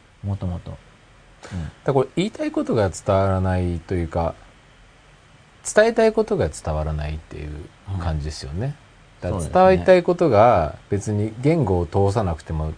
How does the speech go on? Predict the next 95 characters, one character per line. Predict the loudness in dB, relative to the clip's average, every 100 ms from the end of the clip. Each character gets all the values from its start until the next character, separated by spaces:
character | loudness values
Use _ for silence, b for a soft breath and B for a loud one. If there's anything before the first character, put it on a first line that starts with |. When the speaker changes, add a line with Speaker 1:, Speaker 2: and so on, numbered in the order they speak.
| -8
Speaker 1:
伝 | -2
わ | 2 2
る、 | 0 -4 -6
Speaker 2:
う |
ん。 | -4
Speaker 1:
な-、 |
目 | 0 0 0
的 | -2 4
が | 4
何 | 6 4 2
か | -4
っ |
て | -6 -4
い |
う | -4
の |
が | -4
す | -4
ご | -4
く | -4
重 | -6
要 | -8
か | -6
な | -8
っ | -8
て | -10
気 | -12
が |
し | -8
ま | -10
す | -10
よ | -12
ね。 | -12 -12
Speaker 2:
そ | -6 -4
う |
で | -4
す | -2
ね。 | 4
Speaker 1:
で、 |
言 | 6
い |
た | 6
い | 6
こ | 6
と | 4
は | 4
基 |
本 | 2
的 | 0
に | -4 -2
伝 | 2
わ |
ら | 2
な | 2
い |
と | 2
思 | 0
う |
ん | -2
で |
す | -6
よ、 | -8
基 |
本。 | -4 -4 -4 -12 -20 _ -8
Speaker 2:
は | -6 -4
い。 |
Speaker 1:
ね。 | -4 -6 -8 -10
Speaker 2:
う |
ん。 | -8 -8 -12 -18 -20 -20 _ -8
Speaker 1:
で |
も、 | -2 0 0 -2 -12 -20 -20 -20 -12
自 | -8
分 | -2
が | -4
つ-、 | -4 -14 -16 -18 -16 -2
伝 | 0
え | 0
た | 0 2 2
い |
こ | 2 0
と | 4
は | 4
伝 | 4 -2 -2
わ | -2
る |
と | -4
思 | -4 -4
う |
ん | -6
で |
す | -10
よ | -10
ね。 | -8
Speaker 2:
は |
い。 | -8